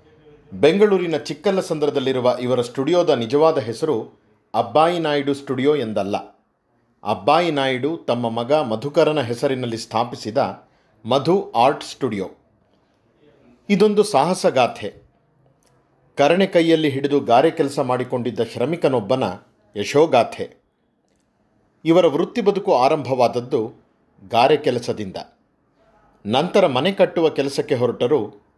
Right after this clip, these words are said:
ಅಬ್ಬಾಯಿ ನಾಯ್ಡು. ಕ್ರಮೇಣ ಕಾಂಟ್ರಾಕ್ಟರ್ ಆದರು. ಆಮೇಲೆ ಹತ್ತಾರು ಮಂದಿಯನ್ನಿಟ್ಟುಕೊಂಡು ಕೆಲಸ ಮಾಡಿಸುವ ಮೇಸ್ತ್ರಿ ಆದರು.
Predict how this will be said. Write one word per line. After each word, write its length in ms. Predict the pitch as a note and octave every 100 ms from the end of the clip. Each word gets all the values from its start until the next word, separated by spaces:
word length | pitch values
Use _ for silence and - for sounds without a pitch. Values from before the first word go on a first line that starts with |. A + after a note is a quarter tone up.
| -
ಅಬ್ಬಾಯಿ 440 | G#2 F#2+ C3+ D#3+
ನಾಯ್ಡು. 380 | D3 A2 G2 E2+ - _ _ _ _ _ _ _ _ _ _
ಕ್ರಮೇಣ 380 | D3+ E3+ A#3+ A#3+ A#3
ಕಾಂಟ್ರಾಕ್ಟರ್ 640 | C3 C3+ D#3 D#3 E3 C#3
ಆದರು. 320 | G2+ G2 F2+ - _ _ _ _ _ _ _ _ F#2
ಆಮೇಲೆ 400 | A#2+ D3+ D3 A#2+
ಹತ್ತಾರು 480 | G#2 - E3+ F3+
ಮಂದಿಯನ್ನಿಟ್ಟುಕೊಂಡು 880 | E3+ D3+ D3+ C#3+ C3 C3 C3+ D#3 A#2+ A#2 _ _ _ -
ಕೆಲಸ 240 | D3 F3 G3
ಮಾಡಿಸುವ 640 | D#3 C#3 B2 B2+ A2+ G#2 - G2+
ಮೇಸ್ತ್ರಿ 480 | B2+ D#3 - C#3+
ಆದರು. 320 | G#2+ F#2 F2